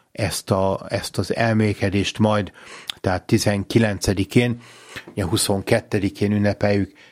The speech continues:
Szent Ritát, Szent Rita kápolna, ö, búcsúját fogjuk, fogja akkor ünnepelni. Kedves hallgatóink, maradjanak velünk, hallgassanak bennünket továbbra is.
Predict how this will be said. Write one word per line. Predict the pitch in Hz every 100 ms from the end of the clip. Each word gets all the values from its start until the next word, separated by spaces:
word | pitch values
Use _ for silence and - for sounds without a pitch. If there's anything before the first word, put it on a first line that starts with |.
| _
Szent | - - 113 101
Ritát, | - 113 - 110 107 -
Szent | - 101
Rita | 101 -
kápolna, | 101 - 98 - 98 95 - - - - -
ö, | - 104
búcsúját | 95 104 101 - 101 104 101 - - - _
fogjuk, | - - 110 90 95 95 - _ _
fogja | _ - 92 92 92
akkor | 85 - 101 92 -
ünnepelni. | 117 107 101 95 95 95 95 95 - - - - - - _ _
Kedves | 98 92 92
hallgatóink, | - 107 98 - 104 101 -
maradjanak | 107 95 92 90 90
velünk, | - 101 101 95
hallgassanak | - 92 85 - 87 82
bennünket | 92 87 87 90 - -
továbbra | 87 87 87 87 92 87
is. | 87 - -